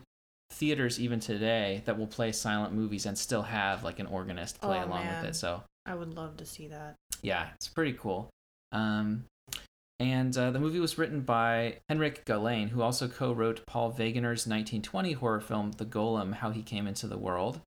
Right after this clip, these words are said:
Speaker 1: uh, which we talked about a little bit when we talked about Frankenstein as an influence on that film.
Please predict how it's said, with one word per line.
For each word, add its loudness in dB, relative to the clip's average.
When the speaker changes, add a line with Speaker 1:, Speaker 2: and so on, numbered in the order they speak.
Speaker 1:
uh, -2
which -4
we -2
talked -2
about 2
a 0
little 2
bit 0
when -2
we -2
talked -6
about -2
Frankenstein -4
as -6
an -6
influence -4
on -4
that -4
film. -6